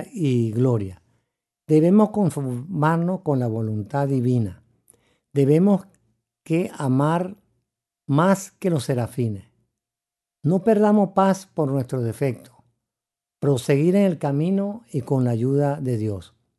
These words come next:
Y que Dios nos salve por su misericordia. Hemos llegado a la parte final de este programa En Busca del Tesoro Escondido por Radio María Canadá, donde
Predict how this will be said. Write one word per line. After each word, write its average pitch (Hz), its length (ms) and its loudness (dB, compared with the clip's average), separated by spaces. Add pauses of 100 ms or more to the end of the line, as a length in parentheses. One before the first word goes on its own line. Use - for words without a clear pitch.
(720)
Y 151 120 -2
que 147 160 2
Dios 156 280 4
nos 175 160 2
salve 180 580 0
por 135 180 -2
su 131 160 -6
misericordia. 107 800 -6 (1000)
Hemos 202 280 6
llegado 180 240 2
a 190 40 2
la 175 180 -2
parte 160 340 -2
final 156 640 0 (1040)
de 135 280 4
este 135 220 -2
programa 135 680 -2
En 120 200 0
Busca 165 300 0
del 160 80 -2
Tesoro 143 380 -2
Escondido 139 600 -2 (840)
por 127 240 0
Radio 120 440 0
María 117 440 0
Canadá, 143 580 -2 (920)
donde 127 360 0